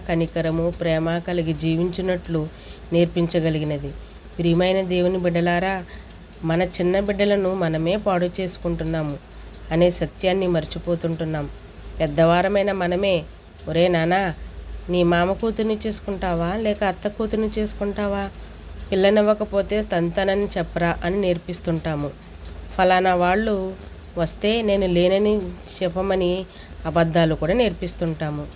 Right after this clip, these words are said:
దేవుని యందు భయభక్తులు కలిగిన స్త్రీ తన బిడ్డలను జ్ఞానయుక్తముగా పెంచుకొనగలదు. యెహోవా యందు భయభక్తులు కలిగిన స్త్రీ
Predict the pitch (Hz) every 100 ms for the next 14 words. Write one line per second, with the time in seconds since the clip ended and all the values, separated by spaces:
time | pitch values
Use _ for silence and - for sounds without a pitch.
0 | - - - - 170 185 190 185 185 185
1 | 175 175 180 175 190 180 190 185 185 175
2 | - 185 196 165 - - - - 170 170
3 | 165 165 180 185 180 185 165 165 160 175
4 | 170 - 165 160 180 190 185 180 185 185
5 | 190 180 175 156 - - - - 156 151
6 | 165 170 175 175 180 175 175 180 175 185
7 | 180 185 185 190 - 185 196 196